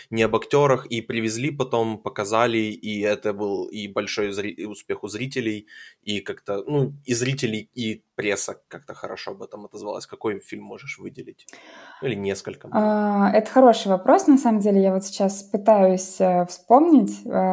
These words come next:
Speaker 2: по-, поскольку нашей компании исполнилось в этом году одиннадцать лет,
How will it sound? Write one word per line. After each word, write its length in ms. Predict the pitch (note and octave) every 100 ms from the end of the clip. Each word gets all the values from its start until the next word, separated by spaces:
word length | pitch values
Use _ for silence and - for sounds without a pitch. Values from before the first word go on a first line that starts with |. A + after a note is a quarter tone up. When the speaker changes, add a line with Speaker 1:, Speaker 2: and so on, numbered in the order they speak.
| F3+
Speaker 2:
по-, 300 | F#3+ G3+ - -
поскольку 360 | G3+ A3+ A3
нашей 240 | A3 A3+ A#3
компании 1000 | G3+ G3+ A3+ G#3+ G3+ G3 F#3 F3+ G3 - -
исполнилось 600 | G3+ G3+ A3 G#3+ G3 G3
в 40 | G3+
этом 240 | G#3 G3
году 480 | G3+ G3+ G3 F#3 -
одиннадцать 540 | G3 G#3+ G3+ G3+ F#3
лет, 240 | G3+ C4+